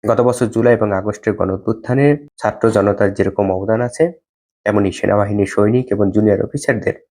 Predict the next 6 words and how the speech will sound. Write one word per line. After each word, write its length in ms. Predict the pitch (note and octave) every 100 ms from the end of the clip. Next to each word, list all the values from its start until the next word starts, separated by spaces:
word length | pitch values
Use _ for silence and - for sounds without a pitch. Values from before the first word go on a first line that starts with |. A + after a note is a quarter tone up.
| _
প্রত্যক্ষ 440 | A2+ A2+ C3 - A2+
সহযোগিতা 560 | - G2+ A2 A2 - D3 D3
এবং 140 | A2+ G#2+
বীরত্বপূর্ণ 540 | G#2 G#2+ G#2+ - - G2+
অবদান 280 | F2 - F2
আছে। 200 | E2+